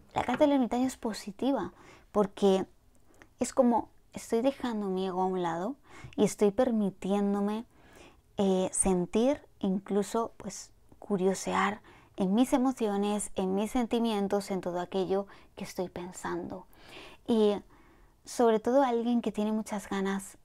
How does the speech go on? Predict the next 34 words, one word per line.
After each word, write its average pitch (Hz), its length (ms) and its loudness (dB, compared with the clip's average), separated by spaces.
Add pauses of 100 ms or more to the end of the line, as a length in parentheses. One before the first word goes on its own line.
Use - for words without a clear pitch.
de 196 220 2
reaparecer 180 680 -4
en 170 160 -6
tu 175 100 -4
vida, 170 300 -4 (1080)
porque 190 240 4
ya 202 120 8
es - 120 -4
una 190 140 0
carta 190 320 2
que 220 100 -6
está 190 220 -8
anunciando 175 560 -6
reaparición. 185 800 -8 (800)
Pese 226 260 8
a 208 60 8
que 214 80 0
esta 214 200 0
persona 202 560 -2
ha 196 80 0
necesitado 185 680 -2 (260)
tiempo, 175 640 -2
ha 190 100 -2
necesitado 180 580 -6
espacio, 185 680 -2 (400)
también 185 360 2
siento 180 360 -2
a 170 60 2
alguien 180 260 -2
que 202 100 0
tiene 180 460 0
ganas 165 320 -4
de 190 80 -2
regresar. 175 540 -4